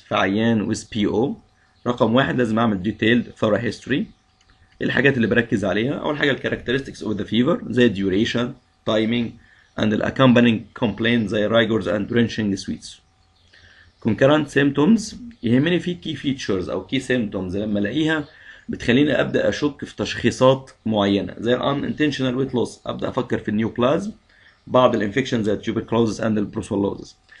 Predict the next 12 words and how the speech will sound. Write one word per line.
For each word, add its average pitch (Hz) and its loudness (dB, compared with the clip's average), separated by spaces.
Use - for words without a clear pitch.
لما - -2
ألاقي 135 8
العيان 143 6
عنده 131 2
drenching 131 4
night 127 0
sweats، - 0
أفكر - -2
أكتر 110 -2
في - -14
الهيماتولوجيكال 117 -2
malignancy 120 0